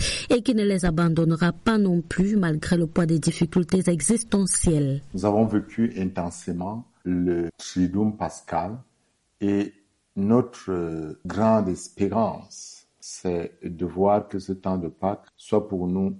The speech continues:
Speaker 2: un moment où nous vivons la transformation que les apôtres ont vécue. Pierre et les autres ont été littéralement transformés par la puissance du ressuscité. Ceci signifie concrètement pour nous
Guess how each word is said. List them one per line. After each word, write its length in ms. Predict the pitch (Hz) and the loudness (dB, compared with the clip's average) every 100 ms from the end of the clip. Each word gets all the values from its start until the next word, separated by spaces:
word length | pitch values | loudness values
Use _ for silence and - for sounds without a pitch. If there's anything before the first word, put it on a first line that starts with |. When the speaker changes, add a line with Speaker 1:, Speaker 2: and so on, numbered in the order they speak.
| - | -4
Speaker 2:
un 140 | 101 | -2
moment 640 | 98 90 87 98 98 95 _ _ | 0 0 0 0 -2 -8 _ _
où 140 | 90 95 | -4 0
nous 160 | 95 | 0
vivons 720 | 85 90 87 90 104 107 107 - _ _ | 0 -4 -4 -2 0 0 -4 -12 _ _
la 140 | 85 | -6
transformation 1200 | - - 107 98 95 - 90 90 90 - - 101 98 | -6 -6 -2 -2 -4 -6 -4 -4 -6 -10 -8 -6 -6
que 160 | - | -6
les 200 | 85 80 | -6 -6
apôtres 480 | 76 - 87 87 - - | -8 -10 -10 -10 -12 -18
ont 120 | 151 | -18
vécue. 640 | - - - - - _ _ _ _ _ - | -18 -20 -20 -20 -20 _ _ _ _ _ -4
Pierre 560 | 104 101 98 95 95 - - - | 2 4 4 0 -4 -10 -20 -8
et 100 | 92 | -4
les 260 | 90 87 95 | -2 -4 -2
autres 540 | 95 98 _ - - _ _ _ | -4 -4 _ -20 -20 _ _ _
ont 140 | - 90 | -8 -6
été 560 | 127 95 - 95 92 _ | -4 0 2 0 -4 _
littéralement 1400 | 98 95 95 101 98 - - 101 101 95 95 95 101 104 | -4 -2 0 0 -2 -6 -6 -2 0 2 2 0 0 -2
transformés 1000 | 101 92 87 - - 87 78 92 98 98 | -4 -6 -8 -10 -8 -8 -6 -4 -4 -4
par 260 | - 92 92 | -6 -6 -6
la 120 | 82 | -6
puissance 840 | - - - - 92 95 92 - 78 | -12 -18 -14 -10 -8 -6 -8 -14 -18
du 160 | 78 | -12
ressuscité. 880 | 78 80 - - - _ - 85 - _ _ _ _ _ _ _ | -10 -10 -12 -20 -20 _ -10 -10 -10 _ _ _ _ _ _ _
Ceci 380 | - 98 95 120 | -8 -6 -4 -6
signifie 400 | - 110 95 110 | -4 -4 -2 -2
concrètement 800 | - 92 - 90 - 92 101 107 | -2 -4 -4 -6 -4 -2 0 -2
pour 320 | 104 95 87 | -4 -12 -8
nous 260 | 90 92 | -6 -6